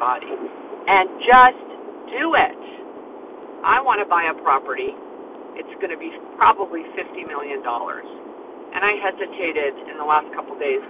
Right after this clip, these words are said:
calling a few of the people that I want to ask to be my partner on these deals. And, uh, I realized it's November first. I really wanna own this property. I've been looking in this market forever, tried to put other deals under contract. They haven't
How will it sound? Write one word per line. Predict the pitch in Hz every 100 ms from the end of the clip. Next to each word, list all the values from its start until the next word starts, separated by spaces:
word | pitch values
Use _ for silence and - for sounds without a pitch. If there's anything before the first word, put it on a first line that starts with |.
| -
calling | 156 151 143
a | - 156
few | 151
of | - 139
the | -
people | - - 147 143
that | 135
I | 131
want | 143 143 - - - 160
to | 143 -
ask | 131 135 - - -
to | -
be | 151
my | 139 123 -
partner | 160 - 139 131
on | 127
these | - - - -
deals. | - 117 - - - - - - -
And, | - 170 165 160 156 156 - -
uh, | 151 151 151 - 160
I |
realized | 196 214 190 160 147 135
it's | - 160
November | 139 165 190 190 -
first. | 143 127 - - -
I | 143 147
really | 185 208 208
wanna | 185 165
own | - 156 147
this | 135 -
property. | 139 131 131 135
I've | 131
been | 147 143
looking | 180 202 226
in | 214 170
this | 151 -
market | 156 151 - -
forever, | - 120 135 143 127 139 - - - -
tried | 196 220
to | 247 240
put | 202
other | 180 170 156
deals | 156 147 -
under | 135 131 -
contract. | 139 135 - 135 120 - - - -
They | 170
haven't | 185 196 202